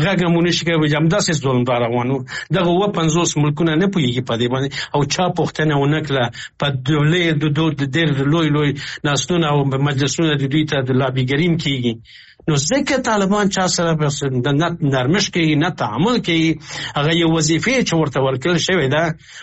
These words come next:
پوهېږي چې د هر خوا نه موږ ته خلک آواز نشي اوچتولی، څوک نشته چې موږ نه پوښتنه وکړي. او یو لوی بادار موږ لرو، هر څه چې کوو، هغه خپله وظیفه تر سره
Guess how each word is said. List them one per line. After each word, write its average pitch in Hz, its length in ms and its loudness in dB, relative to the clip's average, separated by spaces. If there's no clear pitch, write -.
پوهېږي 190 380 2
چې 170 160 -2
د - 20 -2
هر 180 160 0
خوا 170 280 -2
نه 165 140 2
موږ 156 240 2
ته 123 360 -4
خلک 156 340 -2
آواز 156 360 2
نشي 190 240 2
اوچتولی، 160 720 0
څوک 143 320 -2
نشته 175 260 0
چې 170 120 -2
موږ 160 220 4
نه 156 120 -4
پوښتنه 156 300 -2
وکړي. 151 340 0
او 139 80 2
یو 147 100 2
لوی 165 240 2
بادار 147 420 0
موږ 156 220 2
لرو، 147 240 2
هر 175 260 0
څه - 60 -2
چې 151 80 -2
کوو، 165 240 2
هغه 143 160 0
خپله 170 340 0
وظیفه 139 360 0
تر 160 160 -2
سره 185 300 0